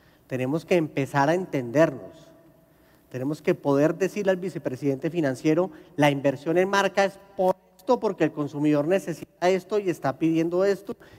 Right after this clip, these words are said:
y esto va a tener un retorno de la inversión de esta manera". ¿Cuántos de mercado hablan así? Poquitos. Afortunadamente ya algunos que nos juntamos en esta historia lo estamos haciendo.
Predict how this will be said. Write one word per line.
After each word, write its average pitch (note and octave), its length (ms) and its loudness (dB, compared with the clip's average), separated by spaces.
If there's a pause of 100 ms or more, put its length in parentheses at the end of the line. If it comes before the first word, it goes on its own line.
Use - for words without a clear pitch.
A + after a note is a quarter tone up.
y D3+ 100 -2
esto D#3+ 180 -4
va E3 80 4
a E3 40 0
tener E3+ 160 0
un F3 140 0
retorno E3+ 460 0
de E3+ 60 0
la D#3 60 0
inversión C#3 440 -6
de C#3+ 80 -2
esta C#3 200 -6
manera". B2+ 380 -4 (920)
¿Cuántos D3 260 -4
de D3+ 80 -2
mercado C#3 300 -2
hablan D#3 160 0
así? D#3 160 -4
Poquitos. - 360 -14 (1040)
Afortunadamente C3 800 -4
ya D3 140 4
algunos D3 500 -2 (480)
que C3 80 -12
nos A#2+ 120 -10
juntamos C3 540 -6
en A#2+ 100 -8
esta A#2+ 200 -10
historia C#3 280 -6
lo C3+ 100 -4
estamos A#2+ 300 -12
haciendo. G#2 380 -16